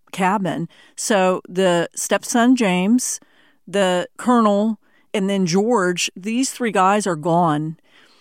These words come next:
So after he kills his mother-in-law, that's the third person in the house who's killed, James starts rummaging through all different parts of the house. It sounds like he's packing up cash.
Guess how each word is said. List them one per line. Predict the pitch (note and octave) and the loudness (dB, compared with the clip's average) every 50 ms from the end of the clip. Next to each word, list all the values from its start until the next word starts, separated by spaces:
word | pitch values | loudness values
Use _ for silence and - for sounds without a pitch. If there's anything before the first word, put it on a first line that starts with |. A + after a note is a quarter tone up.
| _ _ _ _ _ | _ _ _ _ _
So | - - - - A3+ G#3 G#3 G#3 G3+ - - - | -10 -4 -2 0 2 2 2 2 0 -4 -2 0
after | F#3+ G3+ A3 B3+ - - C#4 B3 | 2 2 2 0 -2 -6 -8 -6
he | - C4 A#3 | -4 -4 -6
kills | G3+ - - A3+ A3 G#3+ G#3 G3+ G3 F#3+ - - - | -6 -2 0 2 2 4 2 2 0 -2 -4 -8 -10
his | - F#3 G#3 G3 E3+ F#3 | -4 -4 -2 -2 0 0
mother-in-law, | F3+ F#3 F#3 F3+ F3 E3+ E3 D#3+ D#3 D3+ D3 - - - - - - _ | 0 0 2 0 0 -2 -2 -2 -2 -2 -2 -2 -4 -6 -8 -10 -14 _
that's | F3+ G3+ G3 G3 - - - - | -2 0 0 0 -2 -4 -6 -6
the | G3+ F#3+ | -6 -6
third | - - G3+ G3+ G#3+ G3+ - | -4 -2 0 0 -2 -2 -4
person | - G3+ F#3+ - - F#3 F3+ | -4 -4 -4 -4 -4 -4 -4
in | F3+ F3+ | -2 -2
the | F#3 F3 | 0 0
house | E3 F3 D#3 D3+ D#3+ D#3 - | 0 0 0 0 -2 -4 -4
who's | - F3 D3+ - | -6 -6 -6 -6
killed, | - - F3 - - - - - - - - - - - - - - - _ _ _ _ _ _ _ _ - | -8 -8 -8 -8 -6 -8 -10 -14 -16 -20 -20 -20 -20 -20 -20 -20 -20 -20 _ _ _ _ _ _ _ _ -4
James | - A#3+ A3+ A3+ B3 B3+ B3+ - | 0 0 2 4 4 4 2 2
starts | - - A#3 G#3+ G#3 - - - - | 0 0 0 0 0 -2 -4 -10 -10
rummaging | F#3+ D#3 G3+ G3+ G#3 A#3 B3+ C4 A#3 A#3 A#3+ A3+ G#3+ G3+ | -4 0 2 2 4 4 2 2 2 0 0 0 0 -2
through | - - - - G3 G3+ G#3 G3+ F#3+ F3+ E3+ E3 E3 D#3+ D#3 E3 D#3 - _ _ _ _ _ _ _ | -4 -8 -10 -4 -2 0 2 2 2 2 2 0 0 0 -2 -4 -6 -10 _ _ _ _ _ _ _
all | - G#3+ A3 A#3 A#3 A#3+ B3 | 2 4 4 6 6 4 4
different | G3+ A#3 G#3+ - A3 F3 D3+ | 2 0 0 -2 -4 -6 -2
parts | - G3 F#3+ - - F#3+ | -2 -2 -2 -2 -4 -6
of | D3+ | -6
the | E3 E3 | -6 -6
house. | D3 E3+ F3 D#3+ D3 C#3+ - F3 F#3 - - - - - _ _ _ _ _ _ _ | -4 -2 0 0 0 0 -2 -4 -6 -6 -6 -8 -10 -12 _ _ _ _ _ _ _
It | - G#3 - | -4 -4 -4
sounds | - - - A3 G#3+ A3 A#3+ A#3 | -2 0 0 2 2 2 2 0
like | A#3+ A3 - | -2 -4 -4
he's | - G#3+ G3+ - | -4 -6 -6 -6
packing | - - G3+ F#3+ F#3 - G3+ F#3+ F3 | -4 -2 -2 -2 -2 -2 -4 -2 -2
up | E3 - - | -4 -6 -8
cash. | - - G3 F#3 F3+ F3 F#3 G#3+ A3+ - - - - - | -6 -2 0 2 2 0 0 -2 -4 -4 -6 -6 -6 -8